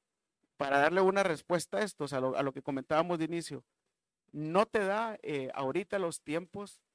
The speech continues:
para poder, eh, concretar tu estilo de juego, que, que ponerle ese chip a los jugadores. La respuesta es no, ahorita no te está dando.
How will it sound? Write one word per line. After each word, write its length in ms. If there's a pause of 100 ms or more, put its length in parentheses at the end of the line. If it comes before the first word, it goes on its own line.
(140)
para 260
poder, 520 (720)
eh, 220
concretar 560
tu 100
estilo 360
de 100
juego, 340
que, 200
que 140
ponerle 340
ese 120
chip 160
a 40
los 120
jugadores. 520
La 160
respuesta 500
es 100
no, 180
ahorita 340
no 100
te 100
está 180
dando. 360